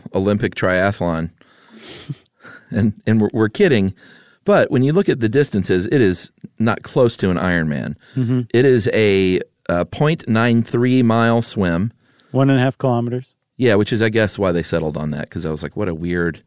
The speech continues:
Speaker 2: <laughs> Right.
Speaker 1: why not just go a mile?" But they're
Speaker 2: What's this weird imperial
Speaker 1: <laughs> Yeah, exactly.
Speaker 2: version?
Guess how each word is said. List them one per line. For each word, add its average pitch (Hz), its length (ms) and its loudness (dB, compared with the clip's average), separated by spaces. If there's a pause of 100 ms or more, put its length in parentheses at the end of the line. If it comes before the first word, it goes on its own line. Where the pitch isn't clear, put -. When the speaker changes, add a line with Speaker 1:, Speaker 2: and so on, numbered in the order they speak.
(120)
Speaker 2:
<laughs> - 360 0
Right. 156 320 -2 (140)
Speaker 1:
why 101 160 -2
not 95 140 -2
just 90 160 -10
go 95 120 2
a 87 60 2
mile?" 80 320 -2
But 80 200 -4 (140)
they're 90 160 -4
Speaker 2:
What's 147 300 -2
this 160 160 -4
weird 135 320 0
imperial 123 760 0
Speaker 1:
<laughs> - 20 -20
Yeah, 117 220 -2
exactly. 113 520 -4
Speaker 2:
version? 113 80 -14